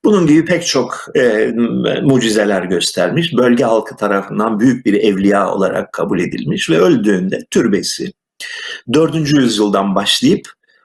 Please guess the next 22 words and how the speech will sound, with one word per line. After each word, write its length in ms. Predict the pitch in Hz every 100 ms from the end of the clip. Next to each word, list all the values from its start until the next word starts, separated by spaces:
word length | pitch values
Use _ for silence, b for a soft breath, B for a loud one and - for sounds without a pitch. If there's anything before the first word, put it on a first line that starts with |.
| _ -
on 180 | 190
dördüncü 440 | 143 117 104 90 95
yüzyıla 460 | 92 87 90 82
kadar 420 | 87 90 107 120 127
bin 180 | 156
yıl 280 | 104 98 92
boyunca 520 | 98 87 85 104 180
bölge 280 | 165 139 135
halkının 500 | 113 - - 117 185
en 200 | 381 175
önemli 360 | 104 107 107 226
ziyaretgahı 1300 | 196 160 - _ _ _ - 117 107 - 110 98 -
olmuş. 380 | - 90 120 -
Türkler 400 | 247 - 160 120
gelmiş, 480 | 101 92 302 -
Türkler 480 | - 107 - - - - B B
bunu 320 | - 117 123 - _ B B B _ -
Aziz, 360 | 156 143 147
e, 440 | 165 156 156 147 147
Şammas 600 | 147 - 202 214 - -
Dede 400 | 127 110 95 - _
olarak 560 | 101 92 - 247 -